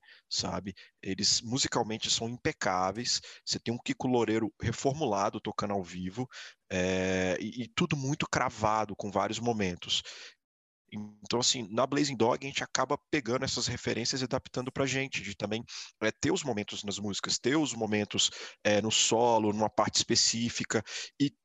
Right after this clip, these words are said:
depois de todo o show, a gente sempre tem uma reunião pra repassar o que que aconteceu, quais são os pontos a melhorar,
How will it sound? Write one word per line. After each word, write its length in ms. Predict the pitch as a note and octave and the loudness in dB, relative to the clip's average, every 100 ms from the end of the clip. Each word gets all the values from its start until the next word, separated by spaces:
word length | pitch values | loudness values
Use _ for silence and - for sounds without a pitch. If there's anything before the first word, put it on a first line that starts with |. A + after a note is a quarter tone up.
| _ | _
depois 380 | C#3 D3 - D#3 | 2 2 6 4
de 80 | D3 | 4
todo 300 | - D3+ E3 | 2 2 4
o 40 | |
show, 380 | E3+ - C#3 D3 - | 2 4 4 2 2
a 60 | |
gente 180 | B2 C3 | 0 2
sempre 240 | - B2+ - | 2 2 0
tem 100 | C3 | 0
uma 120 | B2+ | 2
reunião 440 | A#2+ B2 A2 G#2+ G#2+ - - - | 0 2 2 2 -2 -16 -20 -6
pra 120 | G2+ | -2
repassar 400 | G#2 - G2+ G#2 | 0 0 2 0
o 40 | |
que 120 | G2+ G#2+ | -2 -6
que 80 | |
aconteceu, 680 | G#2 A2+ G#2+ A2+ - G#2+ G2+ F#2+ - - | -6 -6 -2 0 2 2 2 0 -10 -12
quais 200 | - G#2 | -2 0
são 120 | - | 0
os 120 | A2+ | -2
pontos 280 | - A2 - | 0 -2 -2
a 40 | G#2 | -4
melhorar, 520 | G#2 G#2+ G2 G2 | 0 0 2 2